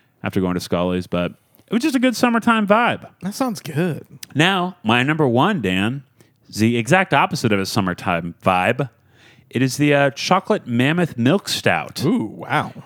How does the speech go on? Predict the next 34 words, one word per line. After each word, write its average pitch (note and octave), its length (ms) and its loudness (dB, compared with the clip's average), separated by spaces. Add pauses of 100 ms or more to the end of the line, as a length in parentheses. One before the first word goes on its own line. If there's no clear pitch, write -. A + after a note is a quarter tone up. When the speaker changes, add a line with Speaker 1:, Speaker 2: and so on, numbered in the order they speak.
Speaker 1:
No, A2+ 100 4
wait, D#3 120 4
wait. G2 340 -4
Chocolate F3+ 440 0
Mammoth D3+ 400 2
Milk C3+ 560 -2
Speaker 2:
Mm-hmm. B2 340 0
Speaker 1:
Milk A#2 240 4
Stout. - 520 -2 (760)
C - 240 2
M C3+ 160 2
M. E2+ 300 -4 (880)
And G#2 180 2
I, A2 140 0 (140)
I B2 40 2
think D#3 180 0
the D3+ 80 2
idea B2 200 2
is A#2+ 120 -2
that A2+ 140 -4
you're A2+ 80 2
drinking A2+ 320 -2
<laughs> G#2 60 -6
it - 0 - (260)
from A2 300 -2
a - 40 -8
teat. - 360 -8 (360)
Speaker 2:
Sure. - 280 4
Oh, F#3+ 160 6
yeah. C#3 240 0
No, B2 200 2
absolutely. C3 560 2 (100)
Speaker 1:
<laughs> G#3+ 120 4
Speaker 2:
Now, - 180 4